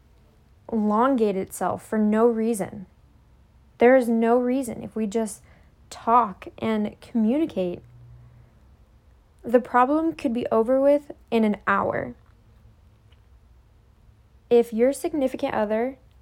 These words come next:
does not know how to communicate, doesn't want to express their feelings, would rather ignore it until they're over it and just come back and pretend like it never happened, your relationship will never work.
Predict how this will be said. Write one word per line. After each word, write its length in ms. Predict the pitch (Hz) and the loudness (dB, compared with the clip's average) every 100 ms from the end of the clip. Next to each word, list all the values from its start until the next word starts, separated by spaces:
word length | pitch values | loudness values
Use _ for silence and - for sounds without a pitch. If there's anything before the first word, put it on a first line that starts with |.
| - | -2
does 160 | 233 | 0
not 300 | 214 202 202 | 2 0 0
know 80 | 240 | -2
how 80 | 262 | -2
to 80 | 294 | -4
communicate, 680 | - 294 220 220 233 262 - - - - 214 | -4 -2 -2 -4 -6 -6 -10 -20 -20 -14 0
doesn't 380 | 226 226 269 - | 2 2 0 -2
want 180 | 247 | -2
to 80 | 269 | 0
express 460 | 240 - - 226 - | -4 -6 -2 -2 0
their 160 | 277 277 | -2 -2
feelings, 600 | - 214 214 220 247 - - | -2 -2 -2 -6 -8 -14 -4
would 220 | 226 214 | -4 0
rather 400 | 220 214 233 233 | 0 2 2 0
ignore 460 | - 202 214 208 240 | -2 -2 0 2 2
it 180 | 294 - | 0 -2
until 280 | 226 214 226 | -4 -2 -2
they're 240 | 202 - - | -2 -2 0
over 280 | 262 294 | 0 0
it 180 | 330 370 - _ - - - - | 0 -2 -8 _ -20 -20 -18 -4
and 180 | 220 220 | -2 -2
just 240 | 214 - | -4 -6
come 260 | - 233 220 | -2 0 2
back 300 | 214 254 - | 2 0 -2
and 160 | 226 | -2
pretend 380 | 226 202 226 220 | -2 -2 -4 -4
like 160 | 220 214 | -4 -4
it 100 | - | -4
never 320 | 208 202 220 | -4 -2 -2
happened, 500 | 208 208 269 294 330 - - - _ _ _ - | -4 -4 -4 -4 -8 -16 -20 -20 _ _ _ -14
your 440 | 208 196 240 294 339 | -2 8 8 8 6
relationship 840 | 359 277 247 262 254 269 262 - - | 4 4 2 -2 -2 -2 -2 -6 -6
will 260 | 226 226 220 | 4 6 6
never 640 | 214 202 196 190 196 196 - _ - | 4 2 2 2 0 0 -8 _ -6
work. 460 | 202 185 220 - | -2 -2 -4 -14